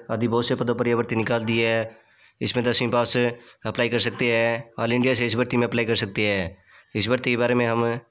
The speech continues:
डिटेल में बात करेंगे, वीडियो को पूरा देखते रहिए। यदि चैनल पर नए हैं तो चैनल को सब्सक्राइब कर दे। हमारे चैनल पर आर्मी और प्लेन फार्म से जुड़ी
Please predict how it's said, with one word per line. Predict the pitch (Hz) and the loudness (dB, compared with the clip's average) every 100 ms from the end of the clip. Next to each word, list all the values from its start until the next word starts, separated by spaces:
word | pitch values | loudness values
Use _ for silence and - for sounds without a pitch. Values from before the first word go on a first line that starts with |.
| - | -6
डिटेल | 104 123 | -2 2
में | 123 117 | 2 2
बात | 117 | 0
करेंगे, | - 113 107 107 98 - - _ _ _ | 0 0 2 2 0 -4 -12 _ _ _
वीडियो | 110 123 123 | -2 2 2
को | 123 | 2
पूरा | 120 117 | 0 0
देखते | 110 - | -2 -2
रहिए। | 110 110 104 95 87 - _ | 0 0 2 0 -4 -12 _
यदि | 104 104 | -6 -2
चैनल | 120 107 | -2 0
पर | 113 | 0
नए | 117 | 0
हैं | 117 | 0
तो | 117 113 117 117 - _ _ _ - | 0 2 0 -2 -10 _ _ _ -6
चैनल | 117 120 | -2 0
को | 120 | 0
सब्सक्राइब | 120 - 117 | 0 0 -2
कर | 110 101 | -2 -2
दे। | 110 104 92 92 - - | 0 2 0 -4 -12 -4
हमारे | 107 107 | -2 0
चैनल | 107 110 | 0 0
पर | 110 117 113 117 110 - - - | 0 0 2 0 -2 -10 -14 -6
आर्मी | 110 120 | -2 0
और | 131 | 0
प्लेन | 117 117 | 0 -2
फार्म | 117 117 | 0 -2
से | 110 | -2
जुड़ी | 113 117 113 | 0 0 -2